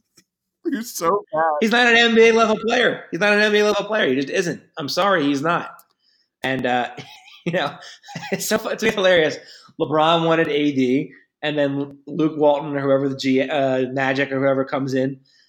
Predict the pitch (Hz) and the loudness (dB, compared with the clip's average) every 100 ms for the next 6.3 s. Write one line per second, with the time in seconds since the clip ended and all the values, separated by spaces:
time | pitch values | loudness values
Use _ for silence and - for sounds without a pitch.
0 | _ _ _ _ 139 190 214 180 151 135 | _ _ _ _ -2 2 4 4 4 4
1 | 131 127 135 185 175 135 127 135 131 214 | 2 0 2 4 4 0 -6 -2 2 4
2 | 247 220 - 208 180 170 160 104 - _ | 4 2 2 2 4 2 0 -2 -10 _
3 | _ _ _ _ - - 220 165 196 208 | _ _ _ _ -14 -4 -2 2 2 2
4 | 208 269 175 170 202 170 - 170 - - | 0 2 2 2 2 0 0 0 0 2
5 | 320 - 320 349 - 320 - 240 330 339 | 2 4 6 6 6 6 6 6 4 2
6 | - - - | -2 -2 -2